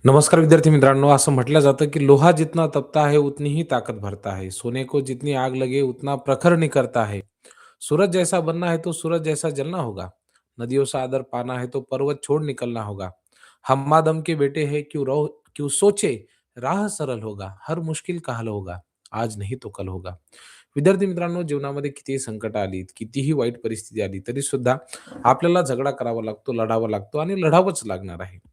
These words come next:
त्याशिवाय पर्याय नाही, त्याशिवाय इलाज नाही.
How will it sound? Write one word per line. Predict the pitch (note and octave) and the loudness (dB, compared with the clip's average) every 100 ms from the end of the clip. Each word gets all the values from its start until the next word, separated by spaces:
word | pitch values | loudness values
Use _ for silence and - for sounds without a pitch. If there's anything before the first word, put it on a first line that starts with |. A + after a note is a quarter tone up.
| _ | _
त्याशिवाय | A#2+ A2+ - B2 | -8 -8 -6 -8
पर्याय | B2 A#2 A#2+ B2 | -8 -6 -4 -2
नाही, | B2+ | -6
त्याशिवाय | C3+ A#2+ A2 C#3 C3+ | -6 -8 -6 -4 -2
इलाज | A#2 C#3 D#3+ C#3+ | -2 -2 -2 -4
नाही. | G#2 F#2+ | -10 -12